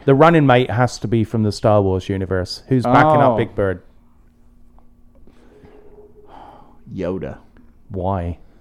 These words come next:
Speaker 2: Well,
Speaker 1: You've got,
Speaker 2: but
Speaker 1: you've got to think about if the first candidate dies or something unfortunate happens,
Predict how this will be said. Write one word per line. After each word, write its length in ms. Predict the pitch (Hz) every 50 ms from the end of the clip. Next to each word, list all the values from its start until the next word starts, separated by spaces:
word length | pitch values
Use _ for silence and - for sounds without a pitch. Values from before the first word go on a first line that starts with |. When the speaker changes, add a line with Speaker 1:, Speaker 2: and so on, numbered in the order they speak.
| _ _ _ _ - - _ - - _ - - _ - - - - - - - - - - - _ _ _ _ - -
Speaker 2:
Well, 160 | - 165 160 123
Speaker 1:
You've 100 | 135 131
got, 120 | 170 170
Speaker 2:
but 80 | 160 143
Speaker 1:
you've 120 | 165 175
got 100 | - 196
to 80 | 185 185
think 260 | - - 185 175 160 -
about 320 | 135 113 123 123 123 110
if 100 | 113 -
the 60 | - 104
first 300 | - 127 123 113 - -
candidate 500 | - 117 113 110 101 95 104 104 107 104
dies 500 | 101 110 107 104 95 95 95 95 92 90
or 80 | 98 92
something 340 | - - 104 92 - 104
unfortunate 520 | 98 98 98 - - 104 95 - 110 104 -
happens, 560 | 104 113 107 107 - - 90 90 92 - -